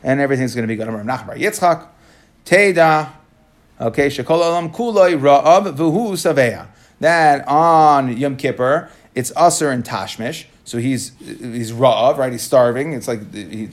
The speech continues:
he's, um, he's Aser and Tashmish. And, um, and Hu Seveya, that he has had an ex-, experience similar to Tashmish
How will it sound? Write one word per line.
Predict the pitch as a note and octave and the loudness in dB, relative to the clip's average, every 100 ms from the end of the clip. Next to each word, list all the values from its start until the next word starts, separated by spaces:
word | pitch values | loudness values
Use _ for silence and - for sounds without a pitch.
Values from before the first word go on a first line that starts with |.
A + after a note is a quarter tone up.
| - _ _ - | -18 _ _ -10
he's, | B2 G#2+ A2+ | -8 -6 -2
um, | A2+ A2 G#2 G2 - _ _ - | -2 -2 -4 -8 -14 _ _ -14
he's | A#2 | -2
Aser | C#3+ C#3+ A#2+ | 0 0 -4
and | A#2 | -4
Tashmish. | F3 G#3 E3+ E3 E3 - _ _ - | -2 -2 -4 -10 -10 -18 _ _ -10
And, | F3 G3 E3+ D#3 D3+ C#3+ _ _ _ _ _ | -4 0 0 0 -2 -8 _ _ _ _ _
um, | - C3 B2+ B2 A#2+ A#2 A#2 _ _ - - _ _ - - | 2 4 6 6 4 0 -8 _ _ -20 -20 _ _ -20 -10
and | B2 | -6
Hu | B2 E3 | -2 -2
Seveya, | E3 E3 E3 G3 G3 E3 D#3+ D#3+ _ | 0 0 4 4 4 4 2 -2 _
that | - C3+ | -6 -4
he | E3 | -2
has | D#3 B2 | -4 -4
had | C#3 D3 C#3+ C3+ | -2 0 2 0
an | B2+ C3 B2+ | 0 0 0
ex-, | B2 - | -6 -12
experience | C3+ - F3+ F3 D3 C3+ | -14 -4 0 2 0 -4
similar | E3+ D#3 D3+ | -4 -4 -4
to | D3 | -4
Tashmish | F3 G3+ - E3+ D#3+ | 0 0 -2 -8 -10